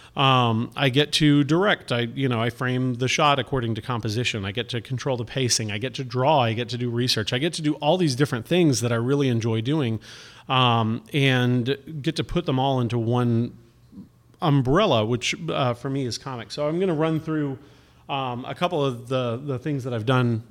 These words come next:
uh, really quick, just to, to give you an idea of things. So, um, the, uh,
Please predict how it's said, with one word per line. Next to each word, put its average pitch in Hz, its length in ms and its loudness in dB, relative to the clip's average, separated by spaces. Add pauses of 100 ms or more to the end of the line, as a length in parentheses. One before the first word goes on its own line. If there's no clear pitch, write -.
(100)
uh, 120 260 -2
really 120 260 -2
quick, 123 200 -4
just - 280 -6
to, 120 240 0
to 117 320 -2 (320)
give 123 180 -4
you 123 120 -6
an 113 60 -8
idea 110 280 -8
of 110 80 -12
things. 123 260 -12
So, 127 180 -6 (440)
um, 135 540 -2 (200)
the, 143 400 -4
uh, 120 520 -4